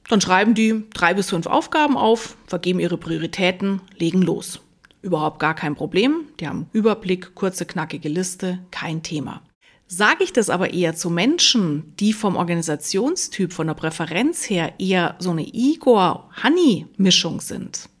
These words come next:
ja, oder die in einem dynamischen, agilen Umfeld, in einer wuka-Welt arbeiten, sage ich zu denen: „Schreib mal bitte auf, was du morgen tun musst.“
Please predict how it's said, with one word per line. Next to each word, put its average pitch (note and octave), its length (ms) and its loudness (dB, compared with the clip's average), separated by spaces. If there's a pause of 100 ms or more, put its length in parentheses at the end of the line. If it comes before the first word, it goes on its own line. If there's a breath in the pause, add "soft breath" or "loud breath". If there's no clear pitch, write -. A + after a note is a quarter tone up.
(140)
ja, F#3 340 -2
oder B3+ 420 4 (300 loud breath)
die G#3 140 4
in G3+ 100 2
einem E3 340 -2
dynamischen, G3 540 2
agilen F3 460 -2
Umfeld, A3 580 2
in - 140 -6
einer E3 220 -2
wuka-Welt G#3+ 600 0
arbeiten, D#3 540 -6 (480 loud breath)
sage B3 260 2
ich C4 100 0
zu G#3+ 100 0
denen: A#3 320 2
„Schreib A3+ 220 2
mal A3 120 2
bitte - 260 -4
auf, A3+ 200 2
was A#3+ 140 -2
du G3 80 -4
morgen E3+ 280 -2
tun D#4+ 340 4
musst.“ G#3 460 -2